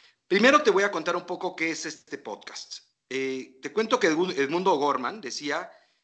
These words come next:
que si nos preocupaba tanto la búsqueda de la identidad nacional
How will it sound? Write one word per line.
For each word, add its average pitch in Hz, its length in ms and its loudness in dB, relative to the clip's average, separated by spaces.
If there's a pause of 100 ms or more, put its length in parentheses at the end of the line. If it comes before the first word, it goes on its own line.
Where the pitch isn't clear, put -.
(120)
que 160 80 -12
si 175 100 -10
nos 170 140 -6
preocupaba 208 520 -4
tanto 196 320 -4
la 151 80 -2
búsqueda 151 400 -6
de 127 60 -2
la 117 80 -6
identidad 113 420 -4
nacional 110 720 -8